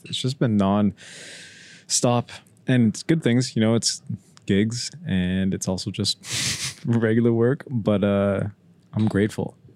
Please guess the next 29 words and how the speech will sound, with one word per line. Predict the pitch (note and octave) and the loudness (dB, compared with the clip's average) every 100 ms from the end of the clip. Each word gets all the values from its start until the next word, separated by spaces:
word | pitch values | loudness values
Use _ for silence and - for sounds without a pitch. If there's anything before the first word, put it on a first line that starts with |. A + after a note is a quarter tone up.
| - | -8
I'm | G#2 | -4
grateful. | F#2+ G2+ G2+ G#2 - - _ | 0 0 0 -6 -6 -14 _
Definitely | - G2 - A2 | -2 0 2 2
was | G2+ | 2
not | F#2+ F#2+ F#2+ | 2 2 2
always | F#2+ F#2+ F2+ | 0 0 0
like | F#2+ F2+ | -2 0
that, | F2+ | 0
obviously | - G#2 G2+ | 2 2 2
with | G2 | 2
the | F#2 | 0
pandemic, | - G2 G2 C3 | 2 2 4 2
but | A2 G#2+ | 2 2
even | B2 | 2
before | A#2 - G#2 | 0 0 -2
a | |
pandemic, | F#2 F#2+ F#2 F2 E2 | 0 0 0 0 0
there | G2 | 0
was | F#2 | 0
so | G2+ | 0
many, | F#2+ F#2+ F2+ - _ _ - - - - - - | 2 2 0 -2 _ _ -20 -20 -20 -18 -18 -6
there | - | 0
were | D3+ | 2
some | E3 | 4
times | B2+ D3 D#3 | 4 4 4
where | A2+ | 4
I'm | G#2+ | 4
like, | G#2 D#3+ | 2 2
"Okay, | G#3 D4 D4+ D4 C#4+ C#4+ | 0 2 2 2 2 2